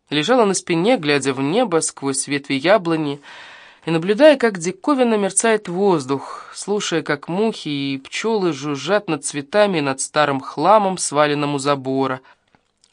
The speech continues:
Теплый день, редкостный день. Не день, а подарок.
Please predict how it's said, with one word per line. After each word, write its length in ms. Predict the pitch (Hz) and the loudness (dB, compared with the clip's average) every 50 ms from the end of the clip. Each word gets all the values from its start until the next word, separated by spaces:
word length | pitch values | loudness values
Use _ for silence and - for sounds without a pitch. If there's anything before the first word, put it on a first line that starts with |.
| _ _ | _ _
Теплый 460 | - - 175 160 147 139 - 139 131 | -8 -4 -2 -2 -2 -2 -6 -8 -8
день, 420 | 127 127 139 139 135 131 135 135 _ _ _ _ _ _ _ _ _ _ _ _ _ _ _ _ _ | -6 -4 -2 0 0 -2 -4 -8 _ _ _ _ _ _ _ _ _ _ _ _ _ _ _ _ _
редкостный 720 | - 147 151 151 147 143 143 - - 131 - - 135 131 | -4 0 2 2 2 2 0 -2 -4 -4 -4 -4 -4 -6
день. 380 | 131 127 131 135 131 131 135 - _ _ _ _ _ _ _ _ _ | -6 -4 -4 -4 -4 -6 -8 -12 _ _ _ _ _ _ _ _ _
Не 180 | - 175 185 185 | -2 0 0 0
день, 240 | 165 196 254 226 175 | 2 2 2 2 2
а 60 | 175 | 2
подарок. 680 | 170 - 202 185 151 147 143 135 127 135 - - - | 2 2 0 2 2 2 2 2 0 -2 -4 -14 -20